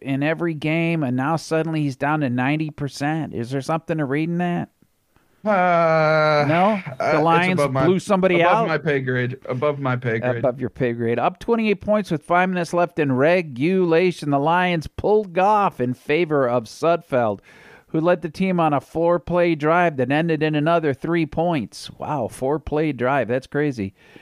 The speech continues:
Speaker 1: He was back on the field for three victory formation snap to close things out. That's right.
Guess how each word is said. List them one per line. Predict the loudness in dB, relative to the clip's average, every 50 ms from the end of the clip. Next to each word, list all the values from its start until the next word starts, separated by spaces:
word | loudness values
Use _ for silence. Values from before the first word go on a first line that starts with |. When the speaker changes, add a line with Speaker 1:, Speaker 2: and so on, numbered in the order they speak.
| -20 -20 _ _
Speaker 1:
He | -4 -2 0 0
was | 0 0
back | 2 2 2 2 2 2
on | 0 -2
the | -2
field | -2 0 0 2 2 0 0
for | -2 -4 -2
three | -2 -2 0 0 0
victory | 0 0 -2 -4 -4 -4 -4 -4 -4
formation | -2 0 0 0 0 0 0 0 -2 -2 -4 -6
snap | -4 -4 -2 -2 -2 -2 -4 -8
to | -12
close | -12 -10 -4 -2 0 2 2 0 -2 -4
things | -4 -2 -2 0 0 0 2
out. | 2 2 2 0 0 0
That's | 0 0 0 0 0 0
right. | 2 4 4 4 2 0 -2 -6 -10